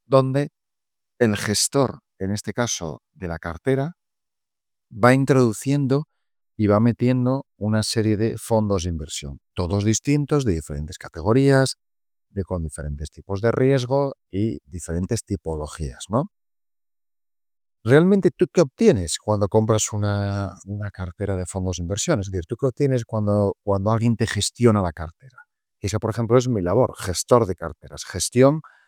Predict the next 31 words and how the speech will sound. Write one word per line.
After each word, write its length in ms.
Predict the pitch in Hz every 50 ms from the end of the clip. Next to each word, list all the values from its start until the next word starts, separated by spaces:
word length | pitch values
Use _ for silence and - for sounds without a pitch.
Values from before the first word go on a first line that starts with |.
| _ _ _
de 160 | _ - 101
carteras 540 | - - 98 90 82 - 113 120 139 131 117
de 80 | 107 95
clientes 580 | - 98 101 107 120 127 135 127 160 160 - - -
o 80 | -
gestión 340 | - - - - 110 104 107
de 80 | 120 117
carteras 480 | - 117 107 95 - 120 131 143 120
de 120 | 107 101 90
fondos 440 | - - 127 123 120 113 113 101
de 60 | 101 107
inversión, 420 | 104 110 104 - - 160 120 -
de 80 | 151 147
personas 540 | - 92 87 - - 110 104 110 113 -
que 100 | - 117
tienen 220 | 107 113 113 113 120
invertidas, 640 | 117 113 117 113 - - 131 135 147 160 - - _ _ _ _ _ _ _ _ _ _ _
en 140 | 95 95
este 180 | 95 - - 104
caso, 400 | - 117 113 - - 143 147 - - _ _ _
su 220 | - - - 92
ahorro 380 | 92 95 101 117 131 127 - - _
en 120 | 87 82
fondos. 480 | 78 - - 76 69 58 110 104 - _ _
Bien, 200 | 120 113 95 90
pues 160 | - 113 -
¿tú 100 | - 185
qué 120 | - 175
obtienes 340 | 147 - 160 151 131 123 -
como 200 | - 117 110 -
cliente? 440 | - 90 82 78 71 67 - 64